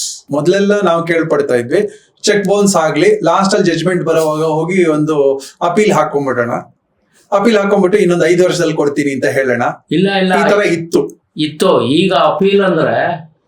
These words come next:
Speaker 2: ಮೊದಲು ಅರ್ಧ ದುಡ್ಡು ಕಟ್ಟಿ ಒಳಗ್ ಬನ್ನಿ ಅಂತಾರೆ.
Speaker 1: Very good.
Speaker 2: ಅರ್ಧ ದುಡ್ಡು ಕಟ್ಟಿ ಒಳಗ್ ಬನ್ನಿ. ಈಗ ನಿಮ್ ಅಮೌಂಟ್ ಹತ್ತು ಲಕ್ಷ, ಹತ್ತು ಲಕ್ಷ, ಇಪ್ಪತ್ತು ಲಕ್ಷ ಆಯ್ತು,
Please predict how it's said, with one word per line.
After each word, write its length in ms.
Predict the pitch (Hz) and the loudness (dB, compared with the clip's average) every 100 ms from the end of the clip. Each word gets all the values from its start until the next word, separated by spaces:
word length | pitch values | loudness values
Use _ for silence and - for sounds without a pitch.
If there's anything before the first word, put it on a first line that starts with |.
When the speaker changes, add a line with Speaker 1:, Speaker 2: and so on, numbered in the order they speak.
| _ _ _ | _ _ _
Speaker 2:
ಮೊದಲು 260 | 127 156 196 | -2 0 2
ಅರ್ಧ 240 | 151 135 | 0 0
ದುಡ್ಡು 320 | 185 175 180 | -2 -2 -2
ಕಟ್ಟಿ 260 | - 190 214 | -2 -2 0
ಒಳಗ್ 320 | 196 185 175 | 0 0 -2
ಬನ್ನಿ 200 | 175 175 | -2 -2
ಅಂತಾರೆ. 580 | 175 156 135 117 - - | -2 -2 -2 -4 -8 -8
Speaker 1:
Very 240 | 113 113 | -6 -6
good. 140 | - - _ _ _ _ _ - | -8 -16 _ _ _ _ _ -4
Speaker 2:
ಅರ್ಧ 240 | 123 131 | -2 0
ದುಡ್ಡು 340 | 175 170 175 - | 0 0 -2 -2
ಕಟ್ಟಿ 640 | 190 175 147 117 165 - | -4 -2 0 0 -2 -4
ಒಳಗ್ 300 | 131 175 156 | -2 0 0
ಬನ್ನಿ. 180 | 170 165 | 0 0
ಈಗ 160 | 160 | 0
ನಿಮ್ 160 | 156 156 | 0 0
ಅಮೌಂಟ್ 360 | 156 170 185 175 | 0 0 -2 -2
ಹತ್ತು 220 | 160 165 | -2 -2
ಲಕ್ಷ, 240 | 165 160 147 - - _ _ _ - | -2 -2 -2 -4 -8 _ _ _ -8
ಹತ್ತು 180 | 165 165 | -6 -2
ಲಕ್ಷ, 240 | 170 170 | 0 0
ಇಪ್ಪತ್ತು 440 | 175 165 165 170 165 | -2 -2 -4 -4 -4
ಲಕ್ಷ 220 | 156 165 | -4 -2
ಆಯ್ತು, 500 | 151 147 123 - | -2 -2 -6 -8